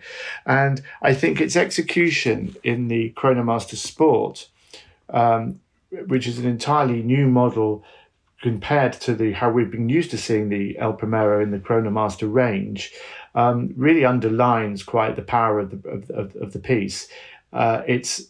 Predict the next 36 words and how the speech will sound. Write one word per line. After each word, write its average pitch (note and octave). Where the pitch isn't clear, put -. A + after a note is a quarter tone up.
it C3+
was, D3+
I B2+
understand, A#2
planned C#3
to -
be A#2
released A2
last A#2
year. A2
I A#2
mean, A2
the A2
work B2
had A#2+
obviously G#2+
been G#2+
going G#2+
on G#2
for F#2+
several G#2
years G2
prior B2
to G#2+
that, G2
but A2
the G#2+
big C3+
launch A#2
had -
pla-, B2+
been A2
planned B2
for A2
twenty G#2+
twenty. A2+